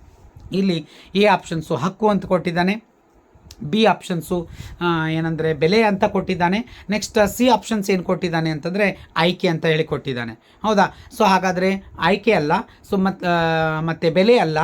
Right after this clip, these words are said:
ಹಕ್ಕು ಅಲ್ಲ, ಹಾಗಾದ್ರೆ ಯಾವುದು ಅಂದ್ರೆ ಆ-, ಅವಕಾಶ ಅಂತಿದೆ. So ಹಾಗಾದ್ರೆ ಯಾವ್ದಾಗತ್ತೆ ಇಲ್ಲಿ ನೋಡಿ. So ಹಾಗಾದ್ರೆ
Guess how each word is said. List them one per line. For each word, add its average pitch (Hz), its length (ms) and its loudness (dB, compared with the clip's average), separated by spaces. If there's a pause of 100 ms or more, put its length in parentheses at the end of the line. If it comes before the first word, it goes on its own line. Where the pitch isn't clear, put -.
(340)
ಹಕ್ಕು 208 320 0
ಅಲ್ಲ, 156 200 4 (340)
ಹಾಗಾದ್ರೆ 185 400 0
ಯಾವುದು 165 300 0
ಅಂದ್ರೆ 160 180 -6
ಆ-, 156 260 -2 (100)
ಅವಕಾಶ 156 440 -2
ಅಂತಿದೆ. 139 340 -6 (400)
So 208 60 2
ಹಾಗಾದ್ರೆ 185 400 2
ಯಾವ್ದಾಗತ್ತೆ 180 720 2
ಇಲ್ಲಿ 160 280 -4
ನೋಡಿ. 156 400 -4 (280)
So 196 80 2
ಹಾಗಾದ್ರೆ 160 960 0